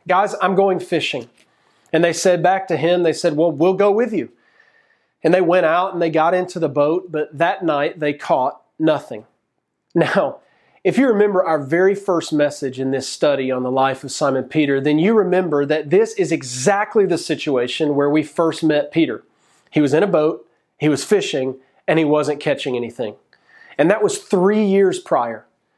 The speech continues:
And I want you to think about Peter's life for the last three years. It has been an adventure. He walked with Jesus. He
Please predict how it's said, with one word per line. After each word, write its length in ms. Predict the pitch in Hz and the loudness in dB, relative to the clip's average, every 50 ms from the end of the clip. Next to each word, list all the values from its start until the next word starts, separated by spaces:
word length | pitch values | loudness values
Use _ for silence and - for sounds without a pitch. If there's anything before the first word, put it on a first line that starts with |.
| _ _ _ _ _ _ - - | _ _ _ _ _ _ -4 0
And 80 | 170 185 | 2 2
I 20 | |
want 140 | 220 247 233 | 2 2 0
you 80 | 196 | -2
to 40 | 151 | -4
think 220 | - - 254 254 - | 0 0 0 2 2
about 240 | 208 196 160 147 | 2 0 0 0
Peter's 320 | - 180 208 190 185 147 147 | 0 0 2 2 2 0 2
life 300 | 165 170 165 151 135 - | 2 2 2 0 -2 -4
for 100 | - 170 | -6 -2
the 80 | 151 | 0
last 420 | 143 147 156 160 143 - - - - | 2 2 2 0 -2 -4 -10 -10 -6
three 220 | 170 156 151 143 | -2 0 0 0
years. 380 | 143 147 160 156 147 139 135 135 | 2 2 2 2 2 0 -2 -2
It 320 | - 214 190 226 233 220 | 2 2 4 4 2 0
has 320 | - 175 185 190 180 165 151 | -2 -2 0 0 -2 -2 -4
been 480 | 139 156 147 143 143 139 139 139 139 _ _ _ _ _ _ _ _ _ _ _ - | -2 0 0 2 2 0 0 -2 -4 _ _ _ _ _ _ _ _ _ _ _ -4
an 140 | - 175 160 | 0 2 2
adventure. 720 | 151 139 131 127 123 165 180 180 175 - - 143 107 - _ _ _ _ _ _ _ _ _ _ _ | 2 0 0 0 0 0 0 0 -2 -4 -6 -8 -10 -10 _ _ _ _ _ _ _ _ _ _ _
He 160 | - - 196 | -4 0 0
walked 500 | 196 160 143 156 175 190 202 202 196 - | 0 2 2 2 4 2 2 0 -2 -4
with 220 | 196 175 156 147 143 | -2 -2 -2 -2 -4
Jesus. 460 | 127 143 160 151 147 135 139 123 - | -2 0 0 0 0 -2 -6 -8 -4
He 220 | - 180 165 - | -2 -2 -2 -2